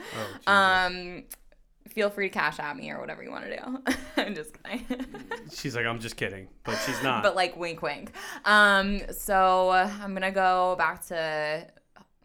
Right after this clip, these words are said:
Speaker 2: I'm gonna go back home, so San Francisco Bay Area. I'm so excited 'cause I've been a little bit homesick lately. So I'm just excited to see my parents, my brother,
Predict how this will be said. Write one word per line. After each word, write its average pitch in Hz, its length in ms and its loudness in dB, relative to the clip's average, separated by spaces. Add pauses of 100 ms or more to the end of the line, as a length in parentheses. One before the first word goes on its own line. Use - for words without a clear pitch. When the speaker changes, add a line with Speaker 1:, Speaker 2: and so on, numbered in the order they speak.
Speaker 2:
I'm 180 120 -6
gonna 185 140 0
go 180 100 0
back 156 200 2
home, 156 520 -2
so 147 320 -4
San 151 140 -10
Francisco 147 300 -12
Bay 143 120 -8
Area. 165 600 0 (760)
I'm 190 80 -4
so 165 340 0
excited 143 480 -4
'cause 165 100 -12
I've 156 160 -6
been 175 180 -6
a 175 100 -6
little 151 260 -8
bit 135 100 -8
homesick 147 480 -10
lately. 190 560 -6 (320)
So - 140 -10
I'm 202 80 -4
just 247 140 -6
excited 202 420 2
to 208 60 -8
see 214 60 -8
my 190 100 -4
parents, 180 520 -6
my 175 120 -6
brother, 160 720 0